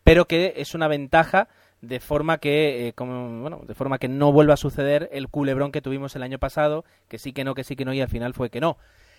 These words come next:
Y sobre esto, eh, el último en dar, la última campanada ha sido, eh, Jacques Villeneuve,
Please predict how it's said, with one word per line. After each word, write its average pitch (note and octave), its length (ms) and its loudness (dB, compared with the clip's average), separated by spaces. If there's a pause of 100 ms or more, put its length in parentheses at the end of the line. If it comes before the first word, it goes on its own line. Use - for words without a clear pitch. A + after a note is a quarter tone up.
(200)
Y E3 180 -8
sobre E3+ 460 6
esto, A3 500 0
eh, C#3 460 -4
el D3 160 -2
último F#3+ 340 0
en E3+ 120 -4
dar, F#3+ 260 6
la C#3 100 -2
última E3+ 300 -4
campanada F#3 720 0
ha D3+ 100 0
sido, F#3 500 0
eh, C3 280 -6
Jacques F3 280 0
Villeneuve, E3+ 420 0